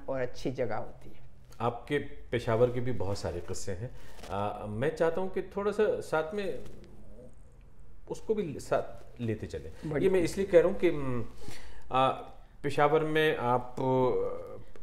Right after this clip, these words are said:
Speaker 2: पली बढ़ी, फिर भारत आई,
Speaker 1: हाँ।
Speaker 2: अ, जब, अ, ये
Speaker 1: भारत बन गया।
Speaker 2: ब-, भारत बन गया।
Speaker 1: पाकिस्तान बन
Speaker 2: आ,
Speaker 1: गया।
Speaker 2: All India Radio में काम किया,
Speaker 1: हम्म।
Speaker 2: फिर वॉइस of अमेरिका
Speaker 1: हम्म।
Speaker 2: जाती हैं, फिर यहाँ बीबीसी हिंदी सर्विस में आके आप काम करती हैं,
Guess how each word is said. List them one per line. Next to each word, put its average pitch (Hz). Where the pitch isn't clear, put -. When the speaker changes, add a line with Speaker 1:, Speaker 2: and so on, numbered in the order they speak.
Speaker 2:
पली 113
बढ़ी, 110
फिर 110
भारत 107
आई, 98
Speaker 1:
हाँ। 101
Speaker 2:
अ, 95
जब, 107
अ, -
ये 120
Speaker 1:
भारत 175
बन 170
गया। -
Speaker 2:
ब-, 139
भारत 139
बन 135
गया। 160
Speaker 1:
पाकिस्तान 165
बन 143
Speaker 2:
आ, 113
Speaker 1:
गया। -
Speaker 2:
All 117
India 120
Radio 117
में 117
काम 107
किया, 107
Speaker 1:
हम्म। 107
Speaker 2:
फिर 113
वॉइस 107
of 117
अमेरिका 104
Speaker 1:
हम्म। 101
Speaker 2:
जाती 98
हैं, 95
फिर 101
यहाँ 95
बीबीसी 98
हिंदी 98
सर्विस 95
में 101
आके 95
आप 92
काम 95
करती 98
हैं, 92